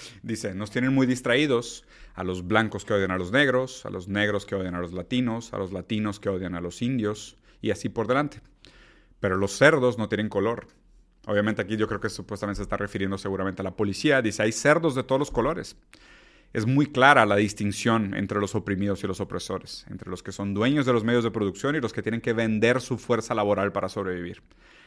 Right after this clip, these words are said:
Es claro lo que es la conciencia de clase. Pero Estados Unidos históricamente no ha tenido una muy buena relación, sobre todo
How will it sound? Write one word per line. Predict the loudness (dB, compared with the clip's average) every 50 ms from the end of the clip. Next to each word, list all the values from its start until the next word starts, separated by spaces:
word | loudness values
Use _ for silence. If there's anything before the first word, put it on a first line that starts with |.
| -8
Es | -6 -6 -6 -4
claro | 0 4 6 8 8 8 6 4 2
lo | 0 -2 0
que | 2 2 2
es | 2
la | 2 0
conciencia | -2 -2 -2 0 -2 -2 0 -2 -4
de | -4
clase. | -6 -6 -8 -8 -10 -14 -18 -20 -20 -20 -20 -20 -20 -20 -16 -6
Pero | -2 0 0
Estados | 2 2 0 0 0 0
Unidos | -2 0 -2 -2 -2
históricamente | -4 -2 0 2 2 2 2 0 0 0 0 -2 -2 -2
no | 0 0
ha | 0
tenido | 0 0 0 0
una | 0 0
muy | 2 2 2 2
buena | 4 2 2 4 2
relación, | 2 2 2 2 2 0 0 0 2 4 4 4 2 0 -2 -8 -14 -20 _
sobre | -8 0 2 2 4 4 2
todo | 0 2 4 6 6 6 6 4 2 0 -8